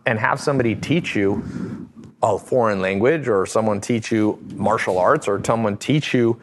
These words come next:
you know, how to cook or how to fix a car, you don't naturally learn this stuff.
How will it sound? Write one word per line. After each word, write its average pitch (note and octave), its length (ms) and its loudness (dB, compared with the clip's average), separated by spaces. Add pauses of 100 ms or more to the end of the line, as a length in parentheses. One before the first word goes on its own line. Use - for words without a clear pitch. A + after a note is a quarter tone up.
(380)
you A2+ 120 2
know, G2+ 160 2
how A2+ 120 2
to F#2+ 140 2
cook - 420 0
or G#2 260 2
how G#2+ 120 2
to F2+ 140 2
fix - 380 -2
a G#2 60 2
car, A#2 340 0
you C3 100 0
don't F#3+ 200 -2
naturally G#2 580 0
learn G2+ 280 -2
this C#2+ 140 -8
stuff. - 360 -4